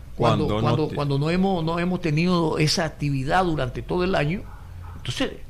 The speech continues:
Speaker 1: no es lo mismo batir una bolita chata que batir eso. Tú, tú, no sé
Speaker 2: Correcto.
Speaker 1: si tú te acuerdas aquí cuando nosotros fuimos sedes de un campeonato nacional de,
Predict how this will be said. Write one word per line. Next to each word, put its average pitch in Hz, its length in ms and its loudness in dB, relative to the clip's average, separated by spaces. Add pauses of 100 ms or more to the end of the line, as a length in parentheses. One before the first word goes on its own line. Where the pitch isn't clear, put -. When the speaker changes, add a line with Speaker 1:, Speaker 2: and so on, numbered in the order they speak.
(360)
Speaker 1:
no 151 120 2
es 226 80 6
lo 247 120 6
mismo 247 300 2
batir 202 240 0
una 220 100 2
bolita 202 400 0
chata 214 340 -4
que 165 100 -8
batir 151 260 0
eso. - 140 -8 (560)
Tú, 185 80 -4
tú, - 20 -2
no - 60 -2
sé 226 40 -4
Speaker 2:
Correcto. 196 240 -2
Speaker 1:
si 208 120 -2
tú 202 120 -4
te 202 100 0
acuerdas 185 420 0
aquí 160 180 -4
cuando 160 340 -4
nosotros 156 280 -4
fuimos 170 280 -4
sedes 165 240 4
de 147 80 4
un 160 100 0
campeonato 135 480 -8
nacional 135 480 -8
de, 131 180 -6